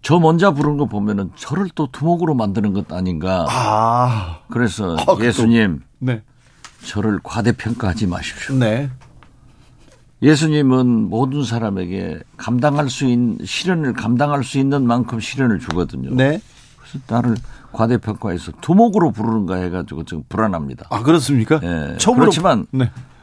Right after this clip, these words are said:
Speaker 1: 아무것도 아닙니다.
Speaker 2: 네,
Speaker 1: 네.
Speaker 2: 알겠어요. 네, 알겠습니다. 아, 네. 그, 또 이런 논리로 또 이렇게 빠져나가시네요.
Speaker 1: 아니, 빠져나가는 게 아니라
Speaker 2: 국가안보실장이
Speaker 1: 지금
Speaker 2: 제일 높은
Speaker 1: 현재까지,
Speaker 2: 사람이죠.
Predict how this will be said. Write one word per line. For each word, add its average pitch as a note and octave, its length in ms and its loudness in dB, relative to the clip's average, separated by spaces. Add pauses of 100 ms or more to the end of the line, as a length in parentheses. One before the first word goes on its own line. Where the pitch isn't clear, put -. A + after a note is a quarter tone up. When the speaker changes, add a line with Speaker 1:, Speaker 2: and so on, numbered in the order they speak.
(160)
Speaker 1:
아무것도 C3 360 -2
아닙니다. A2 480 -4
Speaker 2:
네, B2+ 200 2
Speaker 1:
네. B2+ 80 -4
Speaker 2:
알겠어요. A#2 420 -6 (520)
네, D#3+ 80 4
알겠습니다. B2+ 560 4 (380)
아, D#3+ 220 4
네. C3 260 -2 (100)
그, - 220 -4 (220)
또 F#4+ 220 6
이런 E3+ 420 6
논리로 G#3+ 520 6
또 D#3 180 6
이렇게 C3+ 240 6
빠져나가시네요. B2+ 800 4
Speaker 1:
아니, C3 180 4
빠져나가는 A#3 640 4
게 G#3 100 6
아니라 D3 320 4
Speaker 2:
국가안보실장이 A#3 560 4
Speaker 1:
지금 B3 60 6
Speaker 2:
제일 F#3 140 8
높은 G#3+ 160 6
Speaker 1:
현재까지, G#3 200 4
Speaker 2:
사람이죠. C#3+ 480 2